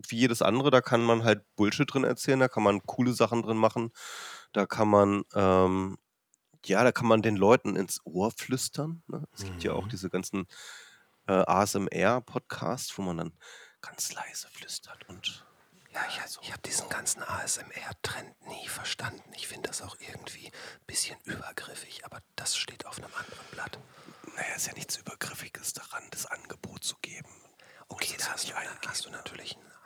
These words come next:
Speaker 2: Argument. Ich hab auch mal irgendwann gelesen, wenn man zu lange flüstert,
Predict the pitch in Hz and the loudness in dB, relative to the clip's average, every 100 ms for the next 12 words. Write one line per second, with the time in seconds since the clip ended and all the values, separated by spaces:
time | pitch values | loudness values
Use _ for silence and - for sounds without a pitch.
0 | - - - - - - - - - - | -20 -18 -16 -16 -16 -20 -16 -14 -12 -8
1 | - - - - - - - - - - | -8 -8 -10 -10 -12 -14 -12 -12 -10 -12
2 | - - - - - - - - - _ | -12 -12 -14 -14 -14 -14 -16 -20 -20 _
3 | _ - - - - - - - - - | _ -4 -4 -10 -10 -10 -10 -16 -16 -16
4 | - - - - - - | -6 -4 -4 -6 -12 -14